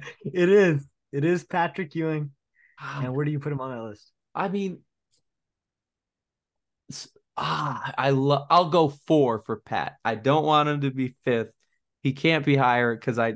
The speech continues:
Speaker 2: like, I know there's probably some really heavy
Speaker 1: There's
Speaker 2: hitters
Speaker 1: some
Speaker 2: coming out of Massachusetts,
Speaker 1: pretty
Speaker 2: but I
Speaker 1: stacked.
Speaker 2: love Pat Ewing, man. I had the Pat Ewing jersey and all that. Love Pat.
Speaker 1: I remember that, yeah. And then for my
Speaker 2: I
Speaker 1: second
Speaker 2: like,
Speaker 1: guy
Speaker 2: oh, I didn't actually, yeah, all right, go, go ahead.
Speaker 1: For my,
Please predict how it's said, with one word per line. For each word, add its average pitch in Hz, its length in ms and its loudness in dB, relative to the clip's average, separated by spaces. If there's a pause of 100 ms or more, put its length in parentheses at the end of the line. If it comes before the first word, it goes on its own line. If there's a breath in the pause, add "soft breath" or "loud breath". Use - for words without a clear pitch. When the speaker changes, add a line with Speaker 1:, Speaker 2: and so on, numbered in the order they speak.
Speaker 2:
like, 113 260 0
I 113 100 0
know 117 180 0
there's 110 280 -4
probably 110 360 -4
some 104 220 -12
really 104 260 -2
heavy 104 260 -2
Speaker 1:
There's 104 200 0
Speaker 2:
hitters 98 60 -2
Speaker 1:
some 127 80 -4
Speaker 2:
coming 104 220 -2
out 98 180 -2
of 98 100 -4 (320 soft breath)
Massachusetts, 117 520 0
Speaker 1:
pretty 110 60 -6
Speaker 2:
but 113 140 4
I 117 80 4
Speaker 1:
stacked. 117 120 0
Speaker 2:
love 120 440 0
Pat 101 300 -4
Ewing, 107 280 -8
man. 101 160 -4
I 117 40 -4
had 117 140 0
the 104 60 -2
Pat 104 300 0
Ewing 110 300 0
jersey 110 420 -2
and 107 80 -6
all 98 180 -2
that. 85 260 -4
Love 120 300 0
Pat. 92 280 -8 (640)
Speaker 1:
I 117 140 -2
remember 147 320 2
that, 120 140 2
yeah. 151 240 0 (340 soft breath)
And 147 240 2
then 165 220 0
for 175 120 -4
my 170 100 0
Speaker 2:
I - 20 -2
Speaker 1:
second 143 380 0
Speaker 2:
like, 147 160 4
Speaker 1:
guy 170 260 2
Speaker 2:
oh, 123 120 2
I 131 160 2
didn't 139 220 2
actually, 117 460 -2 (180)
yeah, 113 260 2
all 113 160 4
right, 104 140 -6
go, 110 100 -8
go 113 160 -6
ahead. 104 180 -8 (840)
Speaker 1:
For 165 60 -8
my, 160 460 0